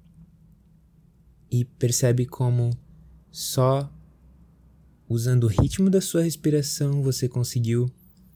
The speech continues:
reduzir alguns sintomas físicos da ansiedade. Você tem esse poder dentro de você e você pode sempre usar, quando você quiser, com a técnica da respiração quatro,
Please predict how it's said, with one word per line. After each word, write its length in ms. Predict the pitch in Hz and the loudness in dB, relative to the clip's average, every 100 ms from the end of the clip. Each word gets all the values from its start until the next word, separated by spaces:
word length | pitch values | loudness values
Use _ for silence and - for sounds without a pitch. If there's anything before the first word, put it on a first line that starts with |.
| _ | _
reduzir 560 | - 151 175 175 175 170 _ _ _ _ _ - | -4 0 0 0 -2 -4 _ _ _ _ _ -6
alguns 400 | 123 120 127 131 | -2 0 0 0
sintomas 500 | 131 127 123 123 123 | -2 0 0 0 -2
físicos 520 | - 113 113 - 117 | -4 -6 -6 -8 -6
da 100 | 117 | -2
ansiedade. 880 | 113 110 113 123 117 101 107 - - _ _ _ _ _ | -2 -4 -6 -4 -4 -4 -6 -12 -20 _ _ _ _ _
Você 220 | 110 - | -8 -6
tem 220 | 104 110 | -4 -4
esse 120 | 107 | -4
poder 380 | - 117 107 107 | -6 -4 -2 -2
dentro 260 | 107 104 110 | -2 -6 -8
de 120 | 110 | -8
você 480 | 123 139 - 117 151 - _ | -4 -4 -2 -4 -4 -10 _
e 40 | 123 | -10
você 240 | 117 - | -10 -8
pode 280 | - 110 110 | -6 -6 -6
sempre 680 | - - 120 127 - 127 131 | -8 -6 -4 -4 -6 -8 -8
usar, 460 | 131 123 110 92 92 - _ _ | -8 -10 -6 -8 -8 -16 _ _
quando 300 | - 101 104 | -10 -6 -6
você 280 | 104 107 - | -8 -8 -8
quiser, 400 | 107 117 110 110 - _ _ - _ _ _ - | -8 -6 -4 -6 -8 _ _ -20 _ _ _ -12
com 240 | - 127 | -4 -2
a 80 | 127 | -2
técnica 560 | - 98 101 104 101 | -2 -2 -2 -4 -4
da 80 | 98 | -4
respiração 720 | 98 101 - 98 98 - 90 | -4 -6 -4 -2 -2 -4 -4
quatro, 680 | 90 - 92 87 - 92 92 | -4 -4 -4 -6 -6 -6 -6